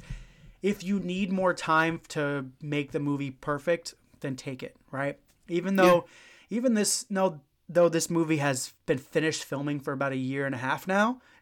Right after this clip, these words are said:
Speaker 1: they still, <laughs> it's, they're still not done with it yet, apparently. Uh, or maybe it's because they don't wanna have these three movies back to back to back, uh, because the next movie after The Marvels is in, I think it's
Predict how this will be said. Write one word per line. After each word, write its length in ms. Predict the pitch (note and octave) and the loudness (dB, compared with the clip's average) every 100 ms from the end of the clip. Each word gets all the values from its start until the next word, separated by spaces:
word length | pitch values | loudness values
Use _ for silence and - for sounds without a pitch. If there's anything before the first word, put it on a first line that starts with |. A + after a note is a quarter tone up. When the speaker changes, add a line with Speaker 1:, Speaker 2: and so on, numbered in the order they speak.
| - | 0
Speaker 1:
they 120 | D#3 | 0
still, 320 | - F3+ E3+ - - | 2 2 2 0 -2
<laughs> 100 | - | 2
it's, 220 | A3 - | 2 2
they're 180 | - D#3+ | -4 -2
still 160 | - | 2
not 180 | F#3 F3+ | 2 4
done 120 | F3+ | 4
with 120 | G#3+ F#3 | 4 2
it 100 | G3 | 2
yet, 180 | A3 | 2
apparently. 540 | G#3+ A3 A3 A#3 A#3+ A#3+ - - _ - | 2 -2 0 -2 -4 -6 -10 -20 _ -10
Uh, 220 | C3+ C#3+ | -8 -4
or 80 | E3+ | -2
maybe 320 | F3+ F#3+ G#3 | 0 0 0
it's 80 | G3+ | -2
because 300 | F#3+ - F3 | -2 2 4
they 100 | E3+ | 4
don't 140 | E3+ E3 | 2 2
wanna 180 | D#3+ D3 | 0 2
have 420 | D3+ D3 C3 - - - - | 2 0 0 -8 -20 -20 -8
these 240 | D3 D3+ | -6 -4
three 180 | - D#3+ | -4 -2
movies 380 | D3 D3 C#3+ B2+ | 0 0 -2 -4
back 300 | C3+ C3+ C3 | -2 -2 -4
to 80 | C3+ | -6
back 280 | C3+ B2+ - | -6 -6 -8
to 80 | |
back, 440 | B2 B2+ C#3 F#3+ - _ _ - | -10 -6 -6 -8 -18 _ _ -14
uh, 220 | D3 C3 B2+ | -8 -8 -8
because 600 | C3+ C3 C#3+ C3+ B2 - F3 D3 | -10 -6 -6 -6 -10 -14 -12 -6
the 80 | |
next 380 | D#3 D#3 E3 - | -4 0 -2 -2
movie 460 | D#3+ D3+ D#3+ F3 F3 | -2 -2 0 -2 -2
after 600 | D3 C#3 - F#3 F3+ G3+ _ | -2 -2 -2 -2 -2 -4 _
The 80 | F3+ | -4
Marvels 520 | F#3+ G#3 A#3 B3 - _ _ _ _ | 0 2 4 2 0 _ _ _ _
is 1040 | F3 D#3+ D#3+ D#3 D3+ D3+ D3+ D3+ C#3+ - - _ _ _ _ _ - | 0 2 2 2 2 2 2 0 -4 -8 -12 _ _ _ _ _ -6
in, 600 | D3 D3 C#3+ C#3 C#3 C#3 - _ - | -2 0 -2 -4 -4 -8 -10 _ -12
I 80 | C3+ | -8
think 180 | E3+ | -6
it's 200 | D#3 - | -6 -8